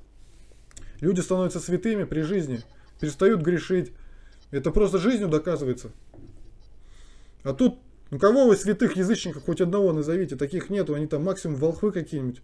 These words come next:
шаманят, призывают бесов, и всё, больше ничего нету, один блуд, курение одно и алкоголизм, больше ничего нет. Ну или максимум гордыня,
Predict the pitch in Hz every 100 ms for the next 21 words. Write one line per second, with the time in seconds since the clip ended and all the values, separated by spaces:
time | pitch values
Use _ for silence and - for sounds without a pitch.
0 | - - 156 165 190 160 120 - - -
1 | - - 156 160 160 185 151 151 151 123
2 | 139 131 180 151 139 160 185 185 208 202
3 | 185 131 139 185 165 190 190 - - -
4 | - - - - - - - - 143 202
5 | 160 127 123 117 107 - - - - -
6 | - 131 120 147 131 143 135 151 156 135
7 | 135 135 151 143 143 127 120 - - 170
8 | 220 196 214 269 208 156 135 165 165 220
9 | 202 143